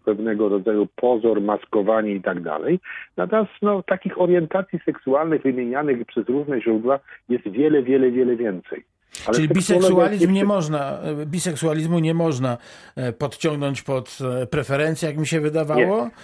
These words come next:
Speaker 1: Nie, nie, znaczy jeszcze raz.
Speaker 2: Czyli jednak ba-,
Speaker 1: Nie.
Speaker 2: bardziej to orientacja niż preferencja.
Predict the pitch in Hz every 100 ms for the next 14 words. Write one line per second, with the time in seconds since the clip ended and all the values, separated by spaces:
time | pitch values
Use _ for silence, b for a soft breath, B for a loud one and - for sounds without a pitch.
0 | B 127 135 135 151 - 139 - 156 113
1 | - 175 165 185 180 208 175 185 175 190
2 | 208 208 202 190 185 175 175 180 185 180
3 | 147 180 147 147 117 107